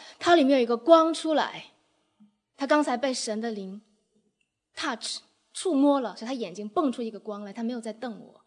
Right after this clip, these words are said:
这就是生命树跟智慧树，呃，善恶树的区别。你在吃什么果子？善恶树的果子只能让我们表面去判断是非对错，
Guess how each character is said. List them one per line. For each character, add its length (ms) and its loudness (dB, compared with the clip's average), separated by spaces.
这 120 -10
就 100 -2
是 180 -6
生 200 -2
命 160 -2
树 180 -8
跟 280 -8
智 220 0
慧 160 -4
树， 240 -10
呃， 180 -6
善 260 2
恶 80 0
树 160 -6
的 120 -8
区 200 -10
别。 300 -16
你 140 -8
在 120 -2
吃 240 -6
什 140 -8
么 140 -8
果 200 -16
子？ 260 -20
善 340 2
恶 120 4
树 200 -2
的 120 0
果 200 -6
子 140 -8
只 140 -4
能 120 -2
让 240 2
我 120 -4
们 180 -8
表 260 -4
面 280 -4
去 120 -10
判 300 -8
断 200 -6
是 220 -10
非 200 -6
对 260 -2
错， 260 -2